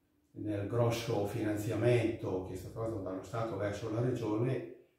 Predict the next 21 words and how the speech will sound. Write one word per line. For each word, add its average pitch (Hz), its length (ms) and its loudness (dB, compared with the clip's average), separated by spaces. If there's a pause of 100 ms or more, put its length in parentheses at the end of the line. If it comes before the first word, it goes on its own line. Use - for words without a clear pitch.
di - 140 -14
due 107 140 0
miliardi 104 520 0
e - 40 -4
quattrocento 101 580 -6
milioni, 113 440 2
di - 120 0
cui 113 220 -2
Corte 107 260 -2
dei 113 100 -2
Frati - 720 -6 (220)
vuole 107 540 0
beneficiare 98 1200 -2 (580)
per 98 140 -8
la 92 100 -4
sua 101 260 -6
parte 90 420 -4
per 101 200 -6
realizzare 98 920 -4 (360)
questa 113 320 -2
tangenziale, 92 920 -2